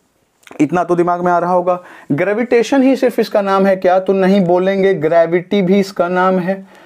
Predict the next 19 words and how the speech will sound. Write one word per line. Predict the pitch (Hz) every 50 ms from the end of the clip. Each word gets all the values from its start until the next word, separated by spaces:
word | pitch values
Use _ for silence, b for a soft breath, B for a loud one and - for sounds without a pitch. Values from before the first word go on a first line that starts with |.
| B B B
है | 185 196
ना? | 190 160 139 - - 156 - -
लेकिन | 180 180 - 202 185
ग्रेविटेशन | 160 175 175 175 175 175 - 180 175 - 208 202
और | 190 190
ग्रेविटी | 185 160 175 180 180 175 185 175 - 196
में | 196 190 190
अंतर | 185 185 185 180 - 190 185
क्या | 180 - 190 190
है, | 190 185 190 196
यदि | 185 170 185 190
कोई | 185 190 190 190
पूछ | 185 190 196 190 190 -
दे | 180 196 196
तो | 196 190 175
कि | 180 165
जवाब | 139 143 135 147 151 165 165 180
क्या | 175 - 185 185
होगा? | 185 165 190 185 180 185 190 190